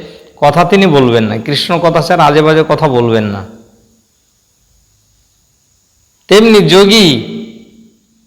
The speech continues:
যোগীর কাজ হচ্ছে কি? মন এবং ইন্দ্রিয়কে নিয়ন্ত্রণ করা।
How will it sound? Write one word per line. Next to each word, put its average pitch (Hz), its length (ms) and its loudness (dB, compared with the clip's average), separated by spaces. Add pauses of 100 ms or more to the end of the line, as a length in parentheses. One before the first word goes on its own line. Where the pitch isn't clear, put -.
(460)
যোগীর 180 360 4
কাজ 196 200 2
হচ্ছে 208 220 0
কি? 247 300 -2 (800)
মন 185 460 4
এবং 190 500 0 (120)
ইন্দ্রিয়কে 196 720 0 (140)
নিয়ন্ত্রণ 160 600 0
করা। - 240 -8